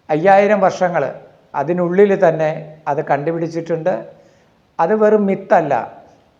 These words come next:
അല്ലെങ്കിൽ അതൊരു സങ്കല്പമല്ല, അത് പിന്നീട് അത് വ്യക്തമായി തെളിയിച്ചിട്ടുമുണ്ട്. അപ്പോൾ ശരിക്കു പറഞ്ഞാൽ നിൻ-, ഇന്ന് സയൻസ് പറയുന്ന ഈ ഫാസ്റ്റിംഗ്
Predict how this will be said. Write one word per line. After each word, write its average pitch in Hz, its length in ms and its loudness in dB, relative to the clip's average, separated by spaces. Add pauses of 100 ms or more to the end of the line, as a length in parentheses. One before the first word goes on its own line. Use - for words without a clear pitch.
അല്ലെങ്കിൽ 185 320 0
അതൊരു 190 160 2
സങ്കല്പമല്ല, 170 760 2 (680)
അത് 147 220 0
പിന്നീട് 170 500 0 (600)
അത് 156 200 2
വ്യക്തമായി 180 680 0
തെളിയിച്ചിട്ടുമുണ്ട്. 151 720 -4 (800)
അപ്പോൾ 190 340 2 (720)
ശരിക്കു 202 320 -2
പറഞ്ഞാൽ 175 460 2 (720)
നിൻ-, 180 300 -6 (140)
ഇന്ന് 196 220 -2
സയൻസ് 214 460 2
പറയുന്ന 180 480 2 (640)
ഈ 196 140 0
ഫാസ്റ്റിംഗ് 214 580 0